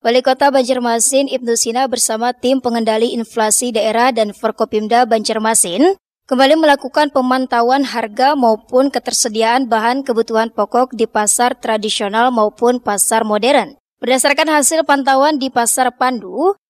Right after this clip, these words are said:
harga kebutuhan pokok rata-rata mengalami kenaikan, di antaranya seperti halnya daging sapi, dari sebelumnya di kisaran harga seratus tiga puluh lima,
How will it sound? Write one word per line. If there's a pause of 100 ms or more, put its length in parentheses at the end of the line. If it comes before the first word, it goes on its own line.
(100)
harga
kebutuhan
pokok
rata-rata
mengalami
kenaikan, (560)
di
antaranya
seperti
halnya
daging
sapi, (280)
dari
sebelumnya
di
kisaran
harga
seratus
tiga
puluh
lima,